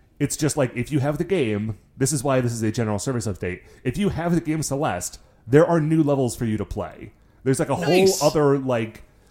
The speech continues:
Speaker 1: hundred screens worth of world at the end for you to, like, jump in and have this, like, epilogue experience to go back through the game and sort of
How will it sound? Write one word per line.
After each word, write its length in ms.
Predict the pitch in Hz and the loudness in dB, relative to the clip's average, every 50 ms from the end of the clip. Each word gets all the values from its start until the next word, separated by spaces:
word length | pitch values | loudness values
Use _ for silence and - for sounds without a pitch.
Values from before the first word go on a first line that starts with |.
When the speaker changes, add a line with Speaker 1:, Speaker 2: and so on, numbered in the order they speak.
| _ _ | _ _
Speaker 1:
hundred 520 | - - - 156 151 143 151 156 147 143 131 | -10 -2 -2 -2 0 0 -4 -4 -4 -4 -4
screens 880 | - - - - 127 131 131 127 127 127 127 123 123 123 123 120 110 | -4 -4 -6 -6 -6 -4 -2 -2 -2 -2 -2 -4 -4 -6 -6 -8 -8
worth 340 | - - 104 110 117 113 110 | -10 -8 -4 -2 -2 -2 -2
of 180 | 135 123 107 95 | -2 -4 -2 -2
world 520 | 98 92 107 117 123 127 120 113 110 104 | -2 -2 0 0 0 0 0 -2 -2 -4
at 100 | 110 - | -6 -8
the 160 | 101 101 95 | -8 -6 -6
end 400 | 92 90 87 85 82 85 85 82 - - - - - _ | -6 -6 -6 -8 -10 -12 -12 -14 -16 -18 -20 -20 -20 _
for 100 | - - | -4 0
you 80 | 143 151 | 2 2
to, 60 | 143 | 2
like, 260 | 143 131 117 - 117 | 2 0 -2 -4 -8
jump 340 | 104 - - 135 127 117 - | -10 -4 -4 -2 -2 -2 -4
in 160 | 127 117 117 | -4 -4 -4
and 120 | 117 104 95 | -4 -4 -4
have 160 | 98 113 107 | -4 -6 -4
this, 140 | - 117 107 120 | -4 -4 -4 -4
like, 160 | 113 107 - - | -4 -6 -6 -8
epilogue 480 | 120 113 127 117 107 107 104 104 98 | -8 -6 -4 -2 -2 -2 -2 -2 -2
experience 680 | 101 98 - - - - 107 104 104 104 98 98 95 - | -4 -8 -8 -10 -10 -6 -4 -4 -2 -2 -2 -4 -6 -8
to 80 | - | -10
go 220 | 95 87 104 101 95 | -6 -4 -2 -4 -2
back 260 | 87 98 92 95 - | -4 -6 -10 -10 -10
through 140 | - 107 95 | -8 -8 -8
the 60 | 92 | -8
game 360 | 82 92 101 95 95 95 90 | -6 -6 -6 -4 -4 -4 -6
and 100 | 90 90 | -6 -8
sort 180 | - - 107 95 | -6 -6 -6 -6
of 100 | 90 | -6